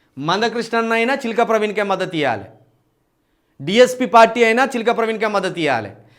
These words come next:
బీఎస్పీ పార్టీ అయినా చిలక ప్రవీణ్కే మద్దతు ఇవ్వాలి. బీజేపీ పార్టీ అయినా చిలక ప్రవీణ్కే మద్దతు ఇవ్వాలి. అప్పుడు ఇంతమంది మద్దతుతోటి కాంగ్రెస్ నుండి పోటీ చేసే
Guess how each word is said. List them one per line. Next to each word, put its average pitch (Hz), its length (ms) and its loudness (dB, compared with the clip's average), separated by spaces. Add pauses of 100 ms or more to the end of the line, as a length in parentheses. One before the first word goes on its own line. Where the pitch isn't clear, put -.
(140)
బీఎస్పీ 247 440 4
పార్టీ 226 320 4
అయినా 240 140 0
చిలక 233 340 -2
ప్రవీణ్కే 220 320 -4
మద్దతు 180 340 -4
ఇవ్వాలి. 117 300 -4 (300)
బీజేపీ 240 460 4
పార్టీ 240 320 6
అయినా 247 140 2
చిలక 240 320 0
ప్రవీణ్కే 220 300 -2
మద్దతు 175 340 -2
ఇవ్వాలి. 98 260 -8 (640)
అప్పుడు 202 400 2
ఇంతమంది 254 600 2
మద్దతుతోటి 226 920 -2 (460)
కాంగ్రెస్ 269 500 4
నుండి 254 180 -4
పోటీ 226 280 -2
చేసే 208 640 0